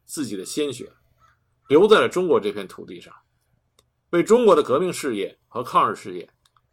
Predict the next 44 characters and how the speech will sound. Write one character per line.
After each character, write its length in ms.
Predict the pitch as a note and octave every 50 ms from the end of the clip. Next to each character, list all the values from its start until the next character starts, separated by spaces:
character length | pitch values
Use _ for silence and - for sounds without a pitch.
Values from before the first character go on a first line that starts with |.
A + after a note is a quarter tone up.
| _ _ -
做 200 | - F3+ E3 B2
出 120 | - D3+
了 100 | C#3+ B2
不 180 | - - C#3 -
朽 160 | - - -
的 100 | _ -
贡 180 | - C3+ G2
献， 220 | E2+ - - - _ _ _ _ _ _ _ _ _ _ _ _ _ _ _ _ _ _ _ _
这 160 | - - C4 A3
是 80 | F#3
需 140 | D#3 - -
要 100 | B3+ A3+
我 120 | E3+ A#2+
们 100 | F#2 F#2
去 140 | - - A#2+
了 260 | F#2 F2+ - - B2
解 120 | A#2 A#2 F#2+
的。 80 | - - - _ _ _ _ _ _ _ _ _ _ _ _ _ _ _ _ _ _ _ _ _ _ _
我 80 | - F#3
们 100 | G#3 G3
不 120 | A3+ C4+
要 120 | C#4+ C#4+ B3
一 120 | G3+ D#3+
说 200 | - - F#3+ G3
起 220 | F3+ - - G#2
中 180 | F#2+ - D#3+ E3+
国 140 | D#3+ D3 B2
和 100 | C3+ C3
朝 220 | - - - C#3
鲜 100 | B2+ A2+
的 60 | F2
关 240 | E2+ - A#2 B2 B2
系， 240 | A2 - - - _ _ _ _ _ _ _ _ _ _ _ _ _ _ _
就 160 | - E3+ D3+
一 180 | C3+ B2 D3+ G3+
味 140 | G#3+ G3+ C#3+
地 100 | A#2+ G#2
强 320 | - - - F#2+ A#2 D3
调 180 | D#3 D3 A#2+ G2
着 140 | F2 E2
抗 180 | - - - A#2
美 80 | F#2+ E2+
援 180 | E2 E2 G2 -
朝， 200 | - - C#2+